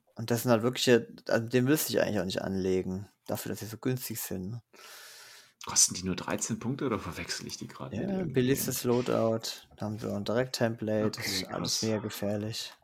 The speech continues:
Speaker 2: Ja, okay, für dreizehn Punkte kann man die mal mitnehmen.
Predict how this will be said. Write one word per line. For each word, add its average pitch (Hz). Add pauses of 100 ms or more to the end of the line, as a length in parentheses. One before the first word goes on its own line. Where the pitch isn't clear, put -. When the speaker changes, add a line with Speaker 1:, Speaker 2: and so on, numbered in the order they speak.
(1040)
Speaker 2:
Ja, 95
okay, 95
für 113
dreizehn 113
Punkte 110
kann 95
man 92
die 87
mal 82
mitnehmen. 69